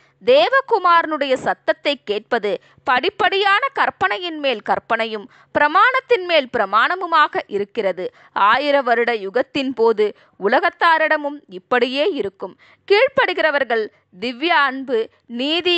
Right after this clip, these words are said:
ஆகியவற்றின் நீளம், அகலம், உயரம், ஆழம் என்பவைகளை உயர்வாய் எண்ணும்படியாக படிப்படியாக நெருங்கி வருவார்கள். ஆனால் அந்த பெரிய போதகரின் கட்டளைகளுக்கு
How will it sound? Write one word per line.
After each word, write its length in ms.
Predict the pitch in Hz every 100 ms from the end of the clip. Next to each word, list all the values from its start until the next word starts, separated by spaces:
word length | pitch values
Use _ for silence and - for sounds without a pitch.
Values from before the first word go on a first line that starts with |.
| 311
ஆகியவற்றின் 760 | - 247 311 302 262 - 254 202
நீளம், 460 | 226 277 302 269 240 -
அகலம், 480 | 190 269 277 247 _
உயரம், 480 | 190 214 294 294 240 -
ஆழம் 380 | 190 254 294 247
என்பவைகளை 580 | 202 208 208 208 196 185 165 - - 185
உயர்வாய் 600 | 220 269 294 330 494 494
எண்ணும்படியாக 960 | 233 269 359 269 233 233 220 247 202 - _ _
படிப்படியாக 760 | 208 214 302 - 294 311 311 403 440
நெருங்கி 440 | 240 220 403 440
வருவார்கள். 600 | 240 196 196 196 208 196 - - - -
ஆனால் 300 | 254 294 311
அந்த 200 | 311 311
பெரிய 400 | - 330 466 494 508
போதகரின் 640 | - 247 294 349 320 285 269
கட்டளைகளுக்கு 800 | - - 320 320 330 262 - 214